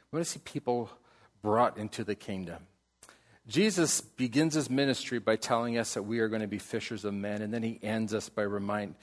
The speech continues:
he ends his ministry by reminding us that this is our job, to go and win the lost. Father, by your Spirit, in your power and in your strength, give us, God, the, the courage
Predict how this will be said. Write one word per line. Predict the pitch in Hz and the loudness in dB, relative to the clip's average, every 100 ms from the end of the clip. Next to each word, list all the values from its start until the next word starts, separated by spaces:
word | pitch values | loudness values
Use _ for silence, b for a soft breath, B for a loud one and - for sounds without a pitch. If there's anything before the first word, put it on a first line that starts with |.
| b | b
he | - | -8
ends | 101 120 113 | -2 0 0
his | 95 | -2
ministry | 104 98 - 110 | -2 -4 -6 -8
by | 98 98 | -2 -2
reminding | 98 98 104 107 107 98 | 0 -2 -2 -2 -2 -4
us | 90 92 - | -4 -6 -8
that | 87 | -10
this | 98 - | -10 -8
is | 101 | -6
our | 98 101 | -4 -4
job, | 95 92 90 90 | -4 -2 -2 -4
to | - | -8
go | 85 - 101 101 98 b b - | -12 -2 0 0 -4 b b -12
and | 98 | -10
win | 87 90 | -8 -8
the | 90 | -8
lost. | 92 82 85 - - - _ B B B | -6 -6 -6 -10 -16 -20 _ B B B
Father, | 170 180 180 170 B B - | 10 10 8 6 B B 6
by | 175 | 8
your | 202 185 165 | 8 6 4
Spirit, | - - - 147 120 107 | 2 -2 0 4 6 6
in | 135 | 2
your | 139 151 | 2 2
power | - - 160 139 135 101 82 | -2 0 6 8 8 6 2
and | 113 | 0
in | 123 | 2
your | 123 131 | 2 0
strength, | 127 - 127 117 98 | 0 -2 0 0 0
give | 110 196 | 8 10
us, | 254 220 - 147 | 10 8 6 2
God, | 127 135 139 143 127 | 8 10 12 10 4
the, | 127 113 120 - | 0 0 -4 -6
the | 123 113 - | -4 -4 0
courage | - - 196 240 247 196 - | 0 6 10 10 8 2 -8